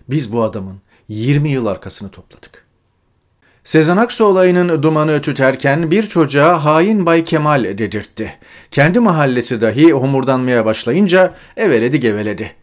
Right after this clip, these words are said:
Bir kişi özür diledi, o da çocuk. Erdoğan'ı bu denli fütursuz yapan en önemli unsurlardan biri kuşkusuz dış konjonktür. Özellikle Osman Kavala ve Selahattin Demirtaş konusunda gelen tahliye taleplerine duyarsız kalması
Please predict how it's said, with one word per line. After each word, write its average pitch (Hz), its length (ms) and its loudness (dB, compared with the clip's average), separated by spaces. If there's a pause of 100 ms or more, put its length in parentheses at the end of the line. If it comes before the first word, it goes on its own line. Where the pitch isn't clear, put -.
(280)
Bir 233 180 0
kişi 180 260 0
özür 113 320 0
diledi, 107 540 0
o 120 140 -2
da 131 240 0
çocuk. - 440 -10 (600)
Erdoğan'ı 202 640 2
bu 196 120 -2
denli 170 340 0
fütursuz 151 580 -2
yapan 127 360 -2
en 190 220 -2
önemli 143 300 0
unsurlardan 113 840 -2
biri 151 340 -2
kuşkusuz 160 760 -2
dış 165 200 -2
konjonktür. 107 680 -4 (540)
Özellikle 160 600 2
Osman 147 380 -2
Kavala 165 400 2
ve 160 80 4
Selahattin 139 600 -4
Demirtaş 135 460 -2
konusunda 117 520 -4
gelen 131 400 -2
tahliye 120 420 -2
taleplerine 127 680 -2
duyarsız 104 460 -4
kalması 131 600 -4